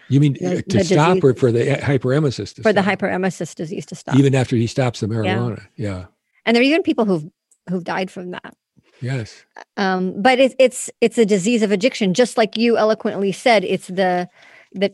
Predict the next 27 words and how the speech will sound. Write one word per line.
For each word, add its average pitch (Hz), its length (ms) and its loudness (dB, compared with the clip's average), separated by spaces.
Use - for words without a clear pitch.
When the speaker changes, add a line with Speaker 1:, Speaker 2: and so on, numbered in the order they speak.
Speaker 2:
the 196 140 0
chasing 233 500 -4
the 226 80 0
drug 214 440 0
and 196 120 -2
the 190 80 0
denial 185 520 -2
that 180 160 -6
it's 170 160 -8
a 175 80 -6
problem, 170 480 -8
the 180 80 -6
priority 208 500 2
Speaker 1:
Yeah. 214 80 4
Speaker 2:
of 175 80 -2
use 185 380 0
and 180 100 -4
the 180 60 -4
denial 190 480 -2
of 175 100 -4
use, 185 220 -4
and 180 80 -6
that 185 140 -6
he's 185 220 -4
a, 196 120 -6
you 214 120 -4
know, 196 160 -8